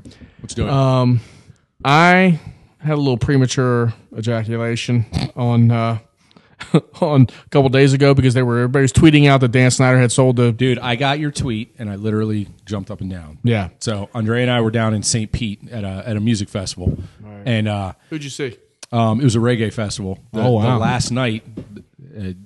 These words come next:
Speaker 1: your girls will die. Uh, Wiz Khalifa actually closed it out.
Speaker 2: Oh, cool.
Speaker 1: Wiz was fucking amazing. Um, but, uh,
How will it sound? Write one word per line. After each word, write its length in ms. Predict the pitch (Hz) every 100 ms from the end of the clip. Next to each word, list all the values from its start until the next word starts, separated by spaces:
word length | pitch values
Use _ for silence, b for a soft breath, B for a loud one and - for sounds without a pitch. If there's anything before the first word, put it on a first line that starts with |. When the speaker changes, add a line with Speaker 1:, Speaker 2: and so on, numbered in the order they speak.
| -
Speaker 1:
your 120 | 117
girls 300 | 104 120 101
will 100 | 101
die. 580 | 90 92 113 101 92 104 -
Uh, 200 | 98 95
Wiz 180 | 101 127
Khalifa 400 | - 104 113 98
actually 240 | 85 -
closed 320 | 87 98 90 92
it 60 |
out. 240 | 85 82 _ -
Speaker 2:
Oh, 220 | 147 185
cool. 320 | - 180 202 113
Speaker 1:
Wiz 200 | 117 95
was 120 | 95
fucking 420 | - - 104 98
amazing. 500 | 92 98 95 82 76 -
Um, 420 | 95 87 87 85 _ _ _ _ - -
but, 160 | 107 98
uh, 180 | 92